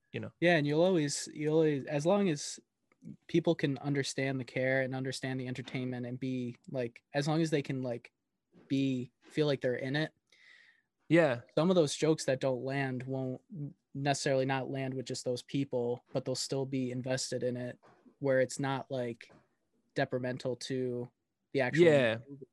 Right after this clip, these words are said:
Speaker 2: you know? 'Cause, like, there's shows and, like, they'll make a reference and I'll be like, "I didn't get that," but I don't stop watching the show, you know? Like, it's not, it's
Speaker 1: Yeah.
Speaker 2: always
Speaker 1: And,
Speaker 2: mean,
Speaker 1: and
Speaker 2: it's always, the jokes have to hit different people, you know?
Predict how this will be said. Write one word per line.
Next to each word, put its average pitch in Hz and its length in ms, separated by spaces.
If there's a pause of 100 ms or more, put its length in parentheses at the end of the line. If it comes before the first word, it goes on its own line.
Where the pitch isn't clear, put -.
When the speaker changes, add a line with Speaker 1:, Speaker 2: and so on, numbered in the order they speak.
Speaker 2:
you 139 60
know? 139 240 (500)
'Cause, 143 160
like, 135 160
there's 143 420 (160)
shows 143 580
and, 131 220
like, 123 200 (140)
they'll 135 260 (100)
make 139 220
a 123 60
reference 131 440
and 131 80
I'll 127 80
be 127 120
like, 123 180 (1080)
"I 131 80
didn't 127 120
get 156 160
that," 123 200 (280)
but 147 100
I 151 60
don't 156 180
stop 139 240
watching 139 280
the 127 80
show, 143 400
you 131 140
know? 131 260
Like, 127 160
it's 123 160
not, 131 420 (520)
it's 214 240
Speaker 1:
Yeah. 127 260 (340)
Speaker 2:
always 143 240
Speaker 1:
And, 165 180
Speaker 2:
mean, - 0
Speaker 1:
and 180 140
Speaker 2:
it's 156 100
always, 135 440
the 139 80
jokes 143 260
have 143 160
to 131 200
hit 131 220
different 123 300
people, 123 360
you 123 120
know? 127 200